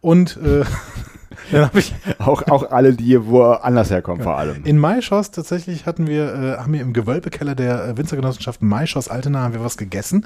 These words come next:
Speaker 2: Ja.
Speaker 1: Das war sehr, sehr schön. Ähm, die haben ein paar leckere Weine. Ähm, an diesem Abend haben wir leider, haben sie leider sehr viel Rotwein kredenzt und das hat mir nicht so gut gefallen. Aber die haben einen sehr, sehr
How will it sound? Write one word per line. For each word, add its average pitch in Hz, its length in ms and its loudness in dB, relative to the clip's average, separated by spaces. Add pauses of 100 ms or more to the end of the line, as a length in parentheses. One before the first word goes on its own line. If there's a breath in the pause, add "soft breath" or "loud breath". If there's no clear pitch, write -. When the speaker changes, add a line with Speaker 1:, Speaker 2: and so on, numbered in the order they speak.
Speaker 2:
Ja. 104 300 0
Speaker 1:
Das 135 160 0
war 156 100 4
sehr, 214 140 0
sehr 214 100 2
schön. 175 300 2 (440 loud breath)
Ähm, 175 500 4 (380)
die 131 180 -2
haben 190 320 0
ein 160 80 -2
paar 165 300 -2
leckere 156 340 -2
Weine. 190 340 0 (320)
Ähm, 143 320 2
an 139 100 0
diesem 156 280 2
Abend 147 340 2
haben 151 180 2
wir 143 100 2
leider, 143 300 0
haben 139 180 2
sie 147 80 2
leider 135 280 0
sehr 151 140 0
viel 147 160 2
Rotwein 117 460 2
kredenzt 117 440 -2
und 127 100 -4
das 123 100 -8
hat - 80 -16
mir 147 80 2
nicht 160 120 2
so 139 80 -12
gut 127 100 -10
gefallen. 123 300 -2 (380 loud breath)
Aber 131 180 4
die 127 120 2
haben 139 180 2
einen 135 300 2 (340 loud breath)
sehr, 143 380 2
sehr 135 420 0